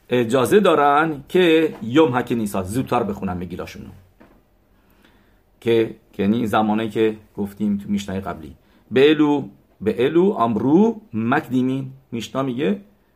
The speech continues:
که میگه برای شهرهایی که کفر هستن، که ده تا بطلانی ندارن، واسه اون شهرها هستش که میگیم مکدیمین. ولو مأخرین. درسته؟ یعنی کریت،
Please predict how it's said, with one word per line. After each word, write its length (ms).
که 100
میگه 240
برای 560
شهرهایی 460
که 160
کفر 400
هستن، 600
که 120
ده 280
تا 100
بطلانی 420
ندارن، 400
واسه 260
اون 220
شهرها 540
هستش 320
که 120
میگیم 600
مکدیمین. 500
ولو 280
مأخرین. 640
درسته؟ 440
یعنی 340
کریت، 380